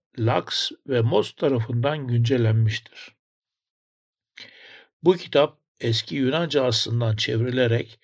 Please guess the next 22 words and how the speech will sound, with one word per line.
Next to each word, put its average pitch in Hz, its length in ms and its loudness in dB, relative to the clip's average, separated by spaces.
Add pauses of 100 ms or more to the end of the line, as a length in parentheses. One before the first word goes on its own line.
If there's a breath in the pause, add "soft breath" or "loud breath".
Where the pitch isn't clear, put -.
(420 soft breath)
Pinhan 147 440 -2
Yayıncılık 127 760 -4
tarafından 113 720 -2 (260)
antik 117 520 -6
Yunanca 139 440 -2
aslı 135 340 -4
ile 113 320 0
birlikte 101 600 -6 (480 loud breath)
iki 120 260 -8
bin 139 100 -4
on 165 220 -2
dokuz 120 320 -2
yılında 117 600 0
Türkçe'ye 127 560 -6
kazandırılmıştır. 113 1160 -4 (2000 loud breath)
Teoremleri 175 640 4
sayesinde 147 760 2
hepimizin 131 640 -6
çok - 320 -8
iyi 135 200 -4
tanıdığı 117 500 0
Thales'in 131 720 -2